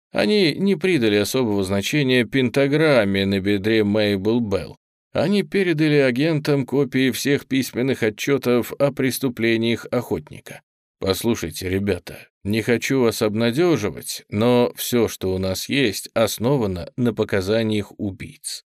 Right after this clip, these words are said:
То, что вы нам рассказали, уникально. Мы, конечно, составим психологический портрет, но главное — это то, что есть у вас», сказал Хагмайер. Салерно уже подозревал об этом,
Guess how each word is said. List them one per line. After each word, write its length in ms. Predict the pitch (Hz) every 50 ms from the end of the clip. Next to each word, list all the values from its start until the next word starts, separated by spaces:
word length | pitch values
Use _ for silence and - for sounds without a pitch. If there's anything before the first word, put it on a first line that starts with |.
| _ _ _
То, 160 | - 92 104
что 200 | 98 - - 101
вы 100 | 95 98
нам 200 | 98 98 95 95
рассказали, 680 | 95 95 - - - 95 92 92 113 127 123 107 95 92 -
уникально. 920 | - 104 98 98 104 101 - - 127 120 107 90 87 80 - - - - _ _
Мы, 180 | - 98 101
конечно, 480 | 92 - 104 110 117 110 - - - 107
составим 760 | - - 120 117 107 - - - 113 117 113 104 98 98 95
психологический 960 | - - - 90 - 90 90 92 92 104 117 123 120 - - - - - 90
портрет, 680 | 78 - 98 98 95 - - 160 175 123 - - - _ _ _ _ _ _
но 360 | - 98 98 101 101 98 95 -
главное — 800 | - 92 95 95 113 139 147 139 113 92 78 71 73 78 76 - _
это 300 | - 104 92 - - 90
то, 460 | - _ - 117 135 139 113 95 - -
что 240 | - - - - 98
есть 340 | 90 92 95 92 - - -
у 60 | 113
вас», 420 | 135 175 165 117 - - - - - _ _ _
сказал 420 | - - - 107 98 95 92 87
Хагмайер. 640 | - - 101 95 87 92 90 80 71 - - - _ _ _ _ _
Салерно 800 | _ - - 104 95 92 92 120 165 180 160 131 107 92 90 80 -
уже 300 | 98 101 98 120 165 175
подозревал 720 | 151 175 170 160 160 143 160 175 180 196 208 202 160 120
об 160 | 98 90 82 80
этом, 380 | 78 73 - - - - -